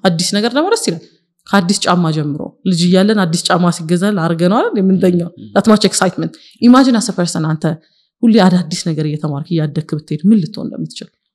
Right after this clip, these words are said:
Speaker 2: ም።
Speaker 1: እሱ ደግሞ ፍሪደም ባይኖርህ ያን ሁሉ ሰዓት እየሰራህ ደግሞ አይመጣም አይደል? በምን ሰዓት ታደርገዋለህ? You will be drained. ሰተህ፣ ሰተህ፣ ሰተህ አልቋል ለሌላ ሰው።
Speaker 2: ም።
Speaker 1: So freedom is success ለኔ።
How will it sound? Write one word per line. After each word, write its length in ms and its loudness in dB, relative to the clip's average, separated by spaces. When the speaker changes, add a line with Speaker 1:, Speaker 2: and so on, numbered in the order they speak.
Speaker 2:
ም። 120 -20
Speaker 1:
እሱ 200 0
ደግሞ 200 2
ፍሪደም 340 2
ባይኖርህ 420 0
ያን 200 -4
ሁሉ 160 -2
ሰዓት 240 -6
እየሰራህ 380 -6
ደግሞ 180 0
አይመጣም 320 -2
አይደል? 220 -6
በምን 300 8
ሰዓት 280 0
ታደርገዋለህ? 440 -6
You 80 0
will 140 0
be 100 2
drained. 340 2
ሰተህ፣ 360 -4
ሰተህ፣ 260 -4
ሰተህ 280 -4
አልቋል 380 0
ለሌላ 340 -4
ሰው። 160 -12
Speaker 2:
ም። 140 -20
Speaker 1:
So 120 -12
freedom 480 -2
is 160 -8
success 480 -12
ለኔ። 160 -8